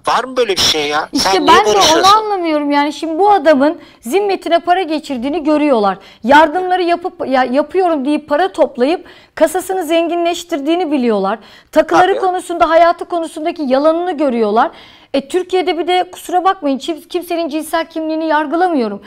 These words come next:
Speaker 2: Benim böyle
Speaker 1: Yok
Speaker 2: bir
Speaker 1: canım.
Speaker 2: zaten hakkım da yok. Allah'la kul arasına girmek benim ne haddime?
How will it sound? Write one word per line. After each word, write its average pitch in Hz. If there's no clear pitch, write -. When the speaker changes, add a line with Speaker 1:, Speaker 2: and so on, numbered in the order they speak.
Speaker 2:
Benim 294
böyle 339
Speaker 1:
Yok 302
Speaker 2:
bir 330
Speaker 1:
canım. 294
Speaker 2:
zaten 320
hakkım 285
da 240
yok. 214
Allah'la 302
kul 311
arasına 302
girmek 302
benim 302
ne 359
haddime? 254